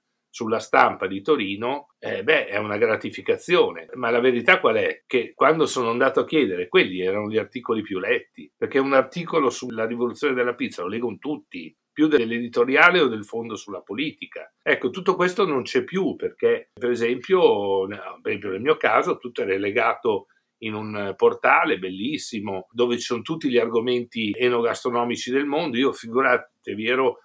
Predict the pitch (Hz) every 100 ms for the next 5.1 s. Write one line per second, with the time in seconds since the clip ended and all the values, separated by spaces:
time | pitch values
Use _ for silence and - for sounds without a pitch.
0 | _ - 165 165 160 135 127 147 147 139
1 | 131 123 123 123 127 123 117 110 143 107
2 | 95 101 113 107 123 120 120 120 139 131
3 | 107 85 _ _ _ - 120 123 135 131
4 | 131 131 127 127 143 131 113 113 117 120